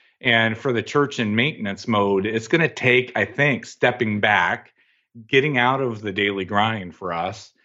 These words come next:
and actually, uh, what is it in four day, uh, four disciplines of execution? They talk about the whirlwind.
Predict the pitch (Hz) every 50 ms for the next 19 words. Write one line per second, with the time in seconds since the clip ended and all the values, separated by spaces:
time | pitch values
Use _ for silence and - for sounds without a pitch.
0 | _ _ _ _ _ - 127 110 110 110 113 117 120 127 139 135 - - 151 135
1 | 123 120 117 110 110 110 104 104 104 101 - 117 113 110 110 107 - 123 135 143
2 | 143 - 135 117 113 98 90 - - 127 127 123 113 110 107 117 123 - 127 120
3 | 107 104 92 - - 131 127 123 113 110 120 110 - 117 - - 120 110 107 98
4 | 101 95 104 104 107 - - 95 - - 120 113 110 - - 95 90 92 90 -
5 | 110 107 107 - - 107 92 104 101 95 98 - - 104 92 90 95 101 104 104
6 | 98 92 87 87 87 85 80 82 80 78 73